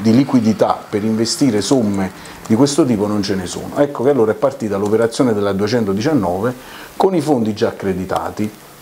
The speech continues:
pronti per la spesa. È stato rivisto il progetto per riadeguarlo, perché poi comunque erano passati diversi anni, ovviamente io non sono un ingegnere, ma c'erano delle cose da fare e siamo riusciti a inaugurare questo cantiere.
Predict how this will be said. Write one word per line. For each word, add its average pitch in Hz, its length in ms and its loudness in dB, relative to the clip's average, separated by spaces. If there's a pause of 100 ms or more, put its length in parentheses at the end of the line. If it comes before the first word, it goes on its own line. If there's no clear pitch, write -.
pronti 123 460 -2
per 113 160 0
la 196 100 2
spesa. 104 560 -4
È 165 120 4
stato 120 460 2
rivisto 104 420 0
il 90 60 0
progetto 101 600 0
per 98 140 2
riadeguarlo, 95 720 2
perché 92 200 -10
poi 107 140 0
comunque 104 320 0
erano 95 200 -2
passati 95 340 -4
diversi 92 340 -2
anni, 113 160 2 (400)
ovviamente 104 380 2
io 107 40 6
non 98 140 2
sono 104 200 2
un 101 100 2
ingegnere, 101 520 4
ma 90 200 -4
c'erano 95 320 0
delle 95 240 2
cose 98 280 2
da 117 140 2
fare 98 400 0 (840)
e 151 520 6
siamo 139 260 2
riusciti 107 500 -2
a 110 140 0
inaugurare 101 520 2
questo 92 320 -2
cantiere. 85 340 -6